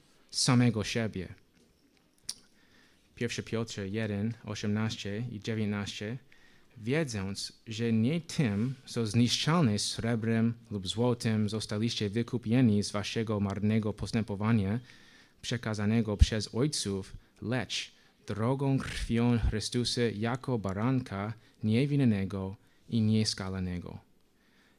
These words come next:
Jezus umarł, a potem powstał z martwych, a to znaczy, że Jego ofiara została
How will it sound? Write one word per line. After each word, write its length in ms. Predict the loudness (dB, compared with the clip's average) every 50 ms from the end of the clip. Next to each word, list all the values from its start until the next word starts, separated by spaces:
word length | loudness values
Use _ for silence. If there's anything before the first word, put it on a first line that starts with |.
| -8 -6
Jezus 360 | -4 -4 -2 -4 -4 -2 2
umarł, 460 | 4 4 4 4 2 0 -4 -6 -6 -8
a 100 | -10 -6
potem 380 | -4 -4 -4 -2 -2 -4 -4
powstał 540 | -2 -2 -2 -2 -2 -4 -4 -6 -6 -6 -6
z 120 | -6 -4 -4
martwych, 420 | -4 -4 -4 -6 -8 -8 -8 -8 -8
a 100 | -12 -12
to 220 | -8 -6 -6 -2
znaczy, 320 | -2 -2 -2 -2 -4 -6 -8
że 120 | -6 -6
Jego 360 | -6 -6 -6 -6 -6 -8 -6
ofiara 540 | -6 -4 -4 -4 -4 -4 -4 -4 -4 -4 -4
została 760 | -6 -6 -6 -6 -6 -6 -4 -4 -4 -2 -2 -2 -2 -4